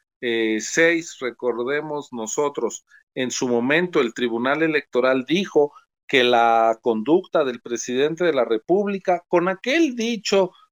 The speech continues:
de que no conviene cambiar de caballo a mitad del río, eh, favoreciendo al candidato de su partido, con ese dicho el tribunal consideró que pudo haber puesto en riesgo el proceso electoral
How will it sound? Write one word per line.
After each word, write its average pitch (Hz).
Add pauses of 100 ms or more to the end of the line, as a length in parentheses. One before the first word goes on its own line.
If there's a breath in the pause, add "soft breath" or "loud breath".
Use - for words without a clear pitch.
de 139
que 135
no 170
conviene 160
cambiar 135
de 147
caballo 135
a 117
mitad 127
del 123
río, 127 (400 loud breath)
eh, 107 (140)
favoreciendo 120
al 110
candidato 120
de 110
su -
partido, 120 (400 loud breath)
con 123
ese 170
dicho 156
el 123
tribunal 120
consideró 123
que 127
pudo 156
haber 143
puesto 147
en 110
riesgo 147
el 147
proceso 131
electoral 127